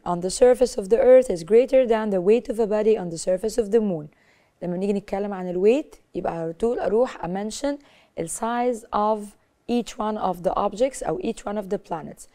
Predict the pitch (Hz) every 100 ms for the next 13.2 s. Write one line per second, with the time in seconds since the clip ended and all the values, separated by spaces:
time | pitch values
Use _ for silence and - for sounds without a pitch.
0 | _ _ _ 151 180 196 208 202 202 -
1 | 233 254 269 - 170 - 190 190 196 175
2 | 175 175 220 254 240 - 165 165 190 190
3 | 202 196 170 190 190 180 170 160 214 202
4 | 185 170 - 240 285 - _ _ - 214
5 | 233 233 - _ _ 185 - 202 185 170
6 | - 170 190 226 277 - _ _ 185 190
7 | 180 202 262 - _ _ _ _ _ -
8 | 214 254 220 214 - 247 262 240 202 220
9 | 202 - 165 165 220 254 208 196 180 226
10 | 247 226 220 208 165 - 208 208 185 170
11 | - 202 190 - 202 202 202 - _ _
12 | - 214 170 165 175 240 294 208 - 208
13 | 196